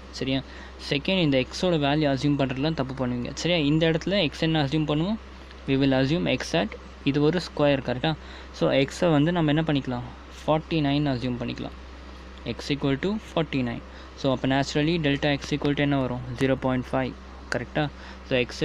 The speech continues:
டெல்டா எக்ஸ் இருக்கு. நெக்ஸ்ட் என்ன பண்ணுவோம்? டெல்டா ஒய் கண்டுபிடிப்போம். டெல்டா ஒய் கண்டுபிடிச்சிட்டு again நம்ம சப்ஸ்டிட்யூட் பண்ணி ஆன்சர் கொண்டு வந்துருவோம், சரியா? So இப்போ இந்த கொஷின் பார்ப்போம். Root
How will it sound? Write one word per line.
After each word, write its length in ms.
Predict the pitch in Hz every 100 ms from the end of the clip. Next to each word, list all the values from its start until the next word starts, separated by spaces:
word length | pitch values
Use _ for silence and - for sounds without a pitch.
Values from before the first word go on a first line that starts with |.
| 147
டெல்டா 280 | 143 139 143 139
எக்ஸ் 220 | - - 139
இருக்கு. 260 | 131 175 190 160 127
நெக்ஸ்ட் 260 | 123 - 147
என்ன 100 | 139
பண்ணுவோம்? 240 | 143 151 165
டெல்டா 240 | 131 131 135 131
ஒய் 180 | 135 135
கண்டுபிடிப்போம். 540 | 139 127 131 - 190 - - - - -
டெல்டா 220 | 123 139 135
ஒய் 140 | 127
கண்டுபிடிச்சிட்டு 600 | 131 131 135 131 - 185 220 - - - - - - - - - - - - 127
again 220 | 127 156 156
நம்ம 140 | 143 -
சப்ஸ்டிட்யூட் 340 | 139 - 143 135
பண்ணி 100 | 170 185
ஆன்சர் 240 | 127 143 123
கொண்டு 140 | 120
வந்துருவோம், 280 | 120 127 - -
சரியா? 220 | - 143 170 - - - - - - - - - - -
So 60 | - 143
இப்போ 160 | 131 139
இந்த 160 | 135 147 151
கொஷின் 280 | 143 147 135
பார்ப்போம். 280 | 120 139 143 - - - - - - - - - - - - - - - - - - - - - - - - - -
Root 260 | 139 175 175